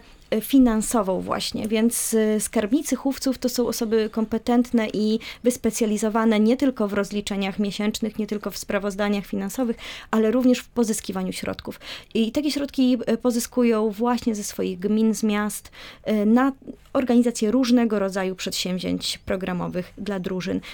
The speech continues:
Więc wspierają tych drużynowych i te drużyny właśnie po to, aby, e, i te, e, kwestie finansowe były zaopiekowane. To oczywiście jest to, e, jak na tak dużą organizację jak nasza, e, jest to zawsze, e, w-, za mało, można powiedzieć. No,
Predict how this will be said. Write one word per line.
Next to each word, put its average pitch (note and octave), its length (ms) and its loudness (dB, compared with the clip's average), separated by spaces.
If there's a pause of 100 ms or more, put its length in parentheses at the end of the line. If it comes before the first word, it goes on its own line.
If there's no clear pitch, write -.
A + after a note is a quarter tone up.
Więc A#3+ 200 4
wspierają B3+ 560 2
tych G3+ 140 -4
drużynowych A3+ 640 2
i B3+ 100 -2
te A#3 120 0
drużyny G#3 360 0
właśnie G#3 360 -2
po A3 180 -4
to, G#3 200 -6
aby, G3+ 180 -2 (440)
e, G#3+ 160 2
i C4 200 2
te, A3+ 200 0
e, G#3+ 280 2 (420)
kwestie - 300 -4
finansowe G#3+ 480 0
były G#3+ 340 4
zaopiekowane. F#3+ 800 -4 (320)
To - 100 -4
oczywiście B3 720 0
jest B3 420 -2
to, C4 300 2
e, - 40 -2 (340)
jak A#3+ 160 2
na A#3+ 100 4
tak A#3 200 0
dużą A3+ 280 2
organizację A3 640 0
jak G3+ 160 -4
nasza, G#3+ 400 0 (300)
e, A3+ 160 2
jest D#4 320 -2
to G#4 100 2
zawsze, G4 340 0
e, G#3+ 420 2
w-, F#3+ 120 -6 (1200)
za A#3 180 6
mało, F3 320 4
można A#3 280 6
powiedzieć. A3+ 380 2
No, B3+ 200 8